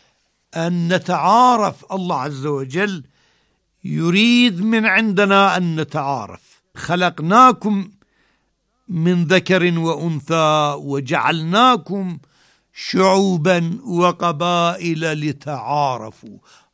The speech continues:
هذا التعارف، التعارف يعني اللقاء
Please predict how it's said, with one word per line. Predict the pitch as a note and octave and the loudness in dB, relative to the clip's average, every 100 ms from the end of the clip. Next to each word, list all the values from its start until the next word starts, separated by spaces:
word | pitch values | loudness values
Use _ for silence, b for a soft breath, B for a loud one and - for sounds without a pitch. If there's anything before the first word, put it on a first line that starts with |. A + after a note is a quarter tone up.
| - | -4
هذا | F3 C4 C4 B3 | 2 4 4 2
التعارف، | - _ A3+ E3+ G3+ F#3 E3 E3 D3 D#3 | 0 _ -2 4 6 6 4 0 -2 -8
التعارف | C#3 G3 F3 G#3+ A#3+ G3 | -10 -2 4 4 4 0
يعني | G#3 G#3 G#3 | -2 -2 -2
اللقاء | G3 F#3 - G3 - | -6 -6 -2 -2 -4